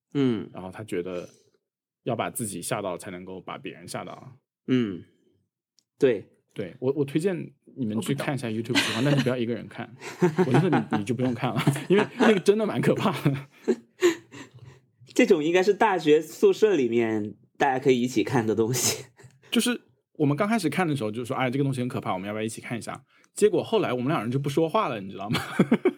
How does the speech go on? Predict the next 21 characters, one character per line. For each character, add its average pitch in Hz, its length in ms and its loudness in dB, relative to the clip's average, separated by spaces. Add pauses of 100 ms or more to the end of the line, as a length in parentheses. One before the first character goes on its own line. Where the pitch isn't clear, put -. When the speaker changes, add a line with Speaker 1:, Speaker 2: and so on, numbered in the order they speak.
(360)
Speaker 2:
<laughs> - 1000 -8
就 180 120 0
是 147 200 0 (360)
害 - 160 -2
怕 165 140 2
到 147 120 4
这 143 100 2
种 110 140 -2
地 101 120 -4
步。 95 200 -16 (1300)
Speaker 1:
我， 135 280 2
我 143 80 4
觉 143 160 6
得 190 120 2
他 190 220 0
们 180 180 4
可 151 160 0
能 110 140 0
真 143 140 4
的 147 100 0
是 135 460 0